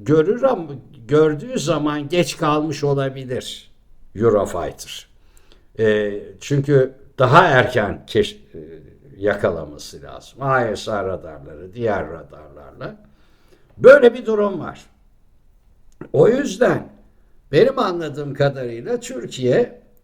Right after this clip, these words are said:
en azından bu kırk dört uçakla kendi modernizasyonunu sürdürdü. Ee, ve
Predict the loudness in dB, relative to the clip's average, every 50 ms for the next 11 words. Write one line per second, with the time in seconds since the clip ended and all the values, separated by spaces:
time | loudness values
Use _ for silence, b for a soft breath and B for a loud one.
0 | _ _ 2 2 2 2 2 -2 -4 -4 -4 -8 -10 -10 -8 -8 -8 -8 -8 -10
1 | -14 -18 -14 -10 -10 -10 -6 -2 -2 -2 -2 -4 -2 0 2 4 2 2 0 -4
2 | -6 -8 -4 -2 -2 -2 -2 -2 -4 -6 -4 -2 -2 -2 -4 -6 -12 -20 b b
3 | b b b b b b 0 0 0 0 -2 -6 -4 -4 -4 -2 -2 -4 -4 -2
4 | -2 -2 -2 -2 -4 -4 -2 0 0 0 0 -2 -4 -6 -6 -6 -6 -6 -8 -10
5 | -10 -8 -8 -6 -6 -6 -6 -6 -6 -6 -6 -4 -2 0 2 2 0 -2 -6 -16
6 | _ _ _ _ _ _ _ _ _ _ _ _ _ _ _ -20 _ -12 -6 -4
7 | -4 -2 -2 -4 -4 -6 -8 -10 -10 -10 -10 -10 -10 -8 -4 -4 -2 -2 -4 -6
8 | -10 -12